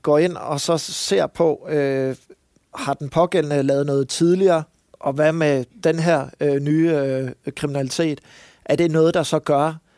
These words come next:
at den pågældende i tilfælde af domfældelse skal have den her forvaringsstraf. Fordi forvaringsstraf,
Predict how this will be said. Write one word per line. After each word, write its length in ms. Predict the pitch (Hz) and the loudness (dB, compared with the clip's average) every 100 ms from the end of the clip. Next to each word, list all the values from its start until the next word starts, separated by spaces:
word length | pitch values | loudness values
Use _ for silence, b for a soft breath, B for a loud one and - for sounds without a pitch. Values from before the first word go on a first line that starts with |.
| _ - | _ -8
at 160 | 147 | -6
den 100 | 139 | -6
pågældende 600 | 131 151 151 147 139 131 - | 0 0 2 -2 -2 -6 -8
i 80 | 135 | -8
tilfælde 500 | - 156 - 151 135 | -2 -2 0 -2 -2
af 60 | |
domfældelse 760 | - 139 156 - 139 127 143 123 - | -2 -4 -4 -4 -4 -4 -6 -6 -10
skal 200 | - 143 | -6 -4
have 120 | 135 | -2
den 140 | 151 160 | -2 -2
her 180 | 151 147 | -2 -4
forvaringsstraf. 760 | 139 131 147 127 - 131 139 - B B | -6 -4 -4 -4 -8 -6 -8 -10 B B
Fordi 320 | - 156 160 | -6 -4 -2
forvaringsstraf, 760 | 147 160 175 196 165 - 151 156 | -2 0 2 0 -2 -4 -4 -4